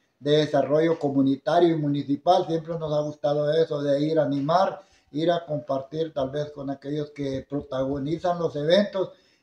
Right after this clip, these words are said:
y más que todo el sentido de nosotros es más que todo humanitario, ¿no?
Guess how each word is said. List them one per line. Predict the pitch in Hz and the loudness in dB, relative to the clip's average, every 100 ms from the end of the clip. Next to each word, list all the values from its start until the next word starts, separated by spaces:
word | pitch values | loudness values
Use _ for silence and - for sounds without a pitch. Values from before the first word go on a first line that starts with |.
| _ | _
y | 160 165 160 156 151 156 | 0 2 2 2 -2 0
más | 180 196 | 0 2
que | 190 | 0
todo | 180 196 190 | 0 2 2
el | 175 | 4
sentido | 165 156 190 190 | 2 0 -2 2
de | 175 | 2
nosotros | 156 147 160 170 170 151 | 0 -2 -4 -4 -6 -2
es | 156 151 | -2 -2
más | 151 151 | -8 -12
que | - | -12
todo | 139 151 151 151 139 | -10 -2 0 0 -2
humanitario, | 135 135 131 131 - 143 135 131 | -4 -4 -2 -2 0 0 0 -2
¿no? | 135 | -6